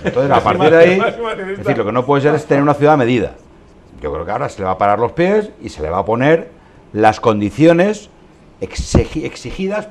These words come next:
Speaker 1: para que cobre lo bien que cobra, porque cobra muy bien por los servicios que presta. Por tanto, que se le exija, es decir, lo que no puede ser que Alicante esté sucia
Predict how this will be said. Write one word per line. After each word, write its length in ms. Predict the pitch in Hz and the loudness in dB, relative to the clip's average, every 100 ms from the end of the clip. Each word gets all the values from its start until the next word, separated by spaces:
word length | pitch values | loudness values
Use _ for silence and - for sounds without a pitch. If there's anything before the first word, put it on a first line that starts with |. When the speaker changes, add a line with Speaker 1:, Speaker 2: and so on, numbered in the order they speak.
| - | -2
Speaker 1:
para 220 | 120 107 | 0 0
que 120 | 104 - | -4 -4
cobre 380 | 139 190 220 - | -2 -2 -4 -14
lo 240 | 104 107 98 | -8 -4 -2
bien 220 | 127 165 | -2 -4
que 120 | 165 | -6
cobra, 320 | 165 254 - - _ - - _ - | -6 -8 -10 -18 _ -20 -20 _ -8
porque 260 | 82 90 | -8 -8
cobra 280 | - 143 156 | -4 0 0
muy 160 | 147 156 | -2 -4
bien 200 | 214 - | -4 -8
por 220 | - 113 | -12 -10
los 120 | 113 | -10
servicios 320 | 117 127 117 | -10 -12 -12
que 100 | 110 | -12
presta. 340 | 76 67 - - - - - - | -12 -16 -20 -20 -20 -20 -20 -10
Por 120 | - | -6
tanto, 340 | 107 127 131 - - | -4 -4 -6 -8 -16
que 100 | 104 | -12
se 100 | 104 | -10
le 80 | 98 | -10
exija, 400 | - 180 151 - | -8 -6 -6 -8
es 60 | - | -12
decir, 140 | 90 | -12
lo 60 | 80 | -10
que 60 | 90 | -6
no 60 | |
puede 120 | 117 | -6
ser 60 | 131 | -2
que 60 | 156 | 0
Alicante 260 | 156 170 | 0 0
esté 120 | 170 | -4
sucia 380 | 170 214 156 82 | -4 0 0 -2